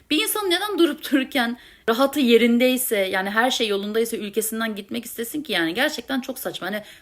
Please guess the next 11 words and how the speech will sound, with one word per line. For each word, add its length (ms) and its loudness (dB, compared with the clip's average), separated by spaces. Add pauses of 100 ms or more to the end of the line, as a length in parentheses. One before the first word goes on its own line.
bunu 140 -2
başka 260 0
saçma 300 -4
sapan 300 -2
sebeplere 600 2
böyle 260 2
bağlayanlar 600 4
falan 340 0
da 80 2
var 100 0
ama 280 -2